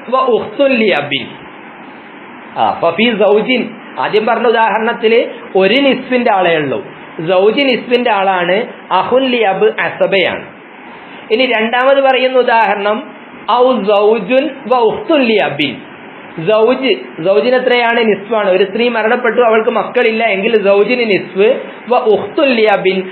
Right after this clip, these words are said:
വാപ്പത്തതായ സഹോദരിക്കും നിസ്ഫ്. ആദ്യത്തെ ഉദാഹരണത്തിൽ സൗജിന് നിസ്ഫാണ്,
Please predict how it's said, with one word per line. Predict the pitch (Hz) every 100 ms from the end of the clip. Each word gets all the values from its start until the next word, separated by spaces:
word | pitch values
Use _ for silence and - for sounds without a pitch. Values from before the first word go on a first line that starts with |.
| -
വാപ്പത്തതായ | 190 185 214 233 269 262 226 208 208 196
സഹോദരിക്കും | 185 160 185 196 208 208 247
നിസ്ഫ്. | 220 117 - 120 - - - - - - -
ആദ്യത്തെ | 131 165 202 214
ഉദാഹരണത്തിൽ | 254 220 226 226 208 226 226 - 220 254 - - 170 160
സൗജിന് | 175 180 208 247 254
നിസ്ഫാണ്, | 240 214 - 226 214 214